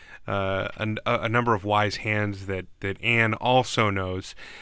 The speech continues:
Um, and she and I share an experience at A B C News in Washington, where she was, uh, one of the, the very first women, uh, to join, uh, an editorial team,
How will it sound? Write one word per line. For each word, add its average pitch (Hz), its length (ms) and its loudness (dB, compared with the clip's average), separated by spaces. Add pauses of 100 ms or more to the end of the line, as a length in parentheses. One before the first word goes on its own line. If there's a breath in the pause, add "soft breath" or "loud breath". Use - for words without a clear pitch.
(160 loud breath)
Um, 107 420 4
and 123 400 0
she 147 220 2
and 143 100 4
I 143 120 4
share 143 260 2
an 139 80 2
experience 135 720 0
at 120 220 2
A 135 180 4
B 127 160 0
C 127 240 0
News 120 400 2
in 104 120 -2
Washington, 110 600 -2 (460 loud breath)
where 110 180 0
she - 220 0
was, 107 400 0
uh, 104 160 4
one 104 240 0
of 101 80 -2
the, 101 200 -2
the 104 140 -8
very 110 260 2
first 107 400 -2
women, 107 360 0 (420 loud breath)
uh, 107 220 0
to 110 100 -6
join, 107 560 2
uh, 98 360 -4
an 104 140 -2
editorial 104 540 0
team, 104 420 -4